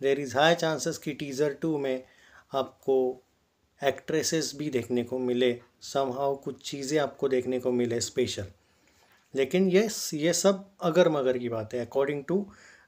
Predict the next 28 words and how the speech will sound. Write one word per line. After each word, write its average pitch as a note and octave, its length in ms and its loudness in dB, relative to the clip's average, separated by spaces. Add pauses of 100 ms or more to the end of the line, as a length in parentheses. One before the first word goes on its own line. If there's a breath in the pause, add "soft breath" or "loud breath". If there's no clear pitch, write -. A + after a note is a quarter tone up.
(160)
reports, D3+ 540 0
rumors, D#3+ 440 0
according C#3+ 400 0
to D3 140 -4
rumors E3 320 0
आ C3+ 120 4
रहा A#2+ 120 2
है G#2+ 100 -2
ये G#2 120 -2
सब, G2 220 -8 (520 soft breath)
कन्फर्मेशन E3+ 840 2
नहीं D#3 320 0
है। G2 240 -8
And, C3+ 520 -2
अ, C3+ 200 0 (460 loud breath)
हो F#3 140 8
सकता G3+ 340 0
है G3 80 4
कि G3 120 0
टीजर D#3 400 2
टू D#3+ 220 0
आए, C#3+ 300 2 (240)
और C3+ 120 -2
टीजर C3+ 380 -2 (140)
टू E3+ 160 0
अगर D#3 260 2
आता C3+ 300 -2
है, B2+ 400 -2